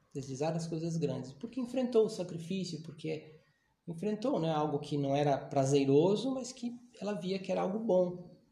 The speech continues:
A temperança nos leva a isso também, né? Claro que aqui, na, no caso, a virtude da temperança é mais essa moderação em um prazer que nó-, em, em um prazer que nós temos, né? Que, que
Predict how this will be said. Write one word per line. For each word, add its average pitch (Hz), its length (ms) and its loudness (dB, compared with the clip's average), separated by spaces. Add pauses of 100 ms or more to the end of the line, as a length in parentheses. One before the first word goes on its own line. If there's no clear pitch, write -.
(1500)
A - 60 -20
temperança 262 440 4
nos 254 140 2
leva 247 280 4
a 247 60 6
isso 214 380 0
também, 120 460 -6 (240)
né? 170 240 -10
Claro 175 300 0
que 139 460 -4 (120)
aqui, 165 300 -4
na, 165 180 4
no 151 140 -2
caso, 156 300 0
a 143 40 2
virtude 139 380 0
da 160 120 4
temperança 170 500 2
é - 20 2
mais 180 460 2 (400)
essa 180 180 -2
moderação 185 600 6
em 226 40 8
um 208 60 6
prazer 214 360 8
que 214 80 0
nó-, 220 240 2
em, 170 60 2
em 170 320 0
um 208 60 4
prazer 214 380 8
que 220 80 4
nós 170 220 6
temos, - 600 0 (140)
né? - 220 -12 (1040)
Que, - 220 -14
que - 240 -18